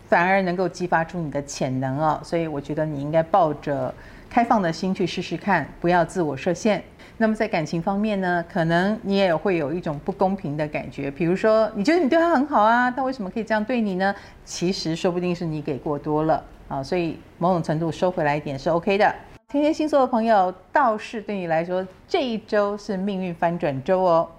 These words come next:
因为除了土星顺行，太阳金星在礼拜天的时候也会进入天蝎座，所以啦，天蝎座的朋友，请摩拳擦掌哦，开始迎接生命当中反转的机会，或者是新生活的开始，我们也要过生日了，恭喜你。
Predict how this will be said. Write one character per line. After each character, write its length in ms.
因 140
为 320
除 320
了 160
土 180
星 180
顺 220
行， 320
太 180
阳 200
金 160
星 260
在 160
礼 160
拜 120
天 280
的 100
时 140
候 80
也 120
会 140
进 180
入 140
天 180
蝎 220
座， 260
所 120
以 120
啦， 220
天 200
蝎 100
座 120
的 40
朋 140
友， 120
请 220
摩 160
拳 180
擦 300
掌 240
哦， 240
开 140
始 220
迎 200
接 220
生 160
命 160
当 180
中 220
反 340
转 200
的 80
机 260
会， 260
或 140
者 140
是 120
新 240
生 200
活 160
的 100
开 260
始， 340
我 60
们 120
也 80
要 120
过 140
生 220
日 180
了， 220
恭 140
喜 160
你。 180